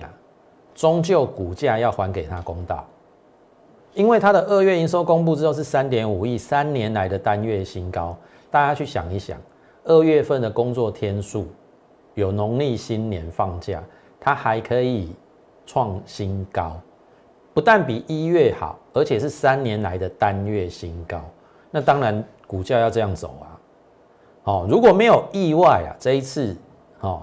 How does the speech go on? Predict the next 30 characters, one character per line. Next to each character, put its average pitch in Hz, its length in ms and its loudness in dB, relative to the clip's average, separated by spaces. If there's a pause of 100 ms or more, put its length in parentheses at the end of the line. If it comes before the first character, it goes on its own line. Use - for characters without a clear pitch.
真 156 180 -4
的 147 100 0
如 123 160 -2
果 120 100 0
没 110 140 -4
有 107 120 -4
意 107 140 -4
外， 113 100 0
这 110 80 -6
个 104 80 -2
应 101 120 -4
该 95 120 -2
要 92 140 -2
过 87 220 -8
了 69 120 -16 (120)
啦。 - 100 -20 (1400)
好， 98 120 -2
我， 110 320 2
我 120 100 6
看 185 240 2
不 180 100 0
出 170 220 0
来， 131 140 2
就 143 160 0
是 139 60 0
说 143 240 -2
以 107 320 -6 (260)
基 156 220 -6
本 127 200 -2
面、 110 360 -4